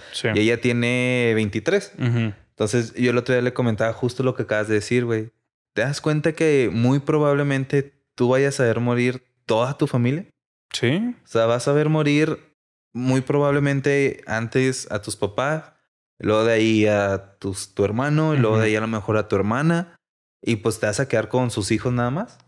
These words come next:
Speaker 2: Porque tus, sus hijos son como de, pues no de su edad,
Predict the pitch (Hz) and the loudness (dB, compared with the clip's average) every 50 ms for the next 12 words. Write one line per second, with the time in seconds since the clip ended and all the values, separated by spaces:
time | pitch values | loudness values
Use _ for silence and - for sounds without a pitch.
0 | _ _ - - - - - - - 127 113 - - - 131 120 104 - 131 127 | _ _ -4 -2 0 -2 -4 -2 0 -2 -2 -2 -2 0 0 0 2 0 0 0
1 | - - 160 156 - 143 139 135 - 147 147 147 147 139 143 139 131 123 120 113 | 0 0 0 0 0 0 0 0 0 0 0 0 0 2 2 2 2 2 2 2
2 | 107 104 92 - - - 95 - - 123 127 135 151 196 214 - 180 131 110 123 | 2 2 0 -2 -4 -12 -12 -6 -2 0 2 2 2 2 2 2 0 2 2 0
3 | 180 240 - - | 0 -2 -6 -10